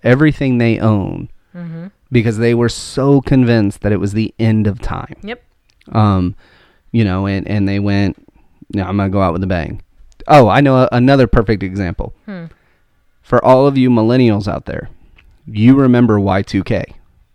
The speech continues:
Speaker 2: Yes,
Speaker 1: And
Speaker 2: I
Speaker 1: we all
Speaker 2: remember that.
Speaker 1: remember
Speaker 2: Mm-hmm.
Speaker 1: December thirty-first, nineteen ninety-nine, like, kissing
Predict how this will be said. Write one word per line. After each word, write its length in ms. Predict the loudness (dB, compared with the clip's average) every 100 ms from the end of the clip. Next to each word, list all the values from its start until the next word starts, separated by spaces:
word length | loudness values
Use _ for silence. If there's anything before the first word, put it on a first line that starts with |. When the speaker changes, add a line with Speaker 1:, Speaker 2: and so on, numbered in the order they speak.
| _
Speaker 2:
Yes, 420 | -14 -14 -14 -14 -4
Speaker 1:
And 160 | 0
Speaker 2:
I 20 |
Speaker 1:
we 120 | 4 6
all 200 | 6 6
Speaker 2:
remember 60 |
that. 80 | 4
Speaker 1:
remember 260 | 4 4 4
Speaker 2:
Mm-hmm. 80 |
Speaker 1:
December 380 | 0 0 0 2
thirty-first, 580 | 0 0 0 0 0 0
nineteen 400 | -2 -2 -2 0
ninety-nine, 720 | 0 0 0 0 -2 -4 -6 -10 _ _ _ _ _
like, 420 | -2 0 -2 -6 -20 _
kissing 800 | -4 -2 -2 0 2 4 4 2